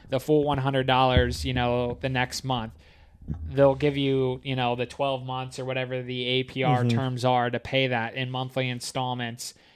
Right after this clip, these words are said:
Speaker 1: And as long as you're paying that amount, you're not gonna get charged
Speaker 2: Any pers-,
Speaker 1: additional
Speaker 2: any, any
Speaker 1: interest.
Speaker 2: interest, right.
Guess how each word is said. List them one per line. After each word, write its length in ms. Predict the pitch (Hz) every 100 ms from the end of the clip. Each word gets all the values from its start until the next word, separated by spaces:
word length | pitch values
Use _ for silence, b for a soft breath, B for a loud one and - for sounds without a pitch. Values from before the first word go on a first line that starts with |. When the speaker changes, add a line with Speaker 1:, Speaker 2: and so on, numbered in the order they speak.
| -
Speaker 1:
And 100 | 131
as 160 | 131 120
long 220 | 139 156
as 100 | 135
you're 120 | 135
paying 400 | 127 143 170 165
that 140 | 139
amount, 440 | 127 127 160 131 131
you're 160 | 135 139
not 220 | 143 135
gonna 160 | 131
get 160 | 127 120
charged 600 | - 143 139 131 127 - _ _
Speaker 2:
Any 300 | 143 139 156
pers-, 200 | 147 135
Speaker 1:
additional 160 | 135 143
Speaker 2:
any, 120 | 156
any 240 | 147 147 139
Speaker 1:
interest. 360 | 135 113 98
Speaker 2:
interest, 20 |
right. 280 | 117 117 95